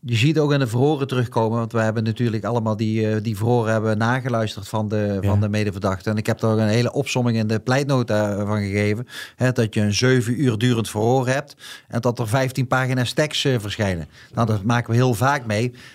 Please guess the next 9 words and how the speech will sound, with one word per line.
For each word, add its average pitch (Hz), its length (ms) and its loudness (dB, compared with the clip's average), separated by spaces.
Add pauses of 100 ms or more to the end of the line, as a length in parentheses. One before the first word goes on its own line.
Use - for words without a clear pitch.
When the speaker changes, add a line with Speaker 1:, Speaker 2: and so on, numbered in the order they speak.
(140)
Speaker 1:
Maar 127 120 0
je 127 60 0
moet 131 120 -2
dan 123 140 2
als 113 280 -2
strafrechtadvocaat, 113 840 -2
zeker 131 300 2
als - 220 -6
je, - 100 -10